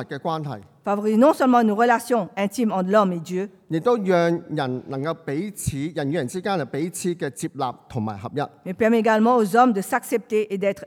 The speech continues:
Speaker 2: unis.
Speaker 1: 對於今日嘅我哋呢班嘅基督徒，
Speaker 2: Pour les chrétiens d'aujourd'hui,
Speaker 1: 呢度要提醒我哋，
Speaker 2: cela nous rappelle,
Speaker 1: 我哋要放低我哋嘅偏見，
Speaker 2: nous devons laisser de côté nos préjugés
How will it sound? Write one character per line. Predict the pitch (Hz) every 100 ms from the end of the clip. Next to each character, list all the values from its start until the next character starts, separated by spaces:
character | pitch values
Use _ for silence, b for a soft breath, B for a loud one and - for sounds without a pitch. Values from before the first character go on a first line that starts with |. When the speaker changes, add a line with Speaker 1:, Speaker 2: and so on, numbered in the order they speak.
| -
Speaker 2:
unis. | 202 185 160 160 - _ _ _ _ _ _ -
Speaker 1:
對 | 165
於 | 190
今 | 190
日 | 175
嘅 | 131 139 131 127 127 - - 95
我 | 123
哋 | 123 120 123
呢 | 139 151
班 | 151
嘅 | 127 110
基 |
督 | 135
徒， | 131 113 _ _
Speaker 2:
Pour | 214
les | 208
chrétiens | 208 294 - 240
d'aujourd'hui, | 202 180 180 156 220 330 _ _ _ _ -
Speaker 1:
呢 | 220
度 | 143
要 | 139
提 | 147 107
醒 | 104 117 123
我 | 113
哋， | 113 -
Speaker 2:
cela | 214 233
nous | 226
rappelle, | 196 190 208 196 214 - _ _ _
Speaker 1:
我 | - 160
哋 | 156
要 |
放 | 165 180 175 180
低 | 190 202 202 196
我 | 123 127
哋 | 123 120
嘅 | - 123 120 _
偏 | - 151 143
見， | 110 92 -
Speaker 2:
nous | 185
devons | 214 202
laisser | 208 254 320
de | 254
côté | 214 208 226
nos | 208 202
préjugés | - 240 220 208 170 165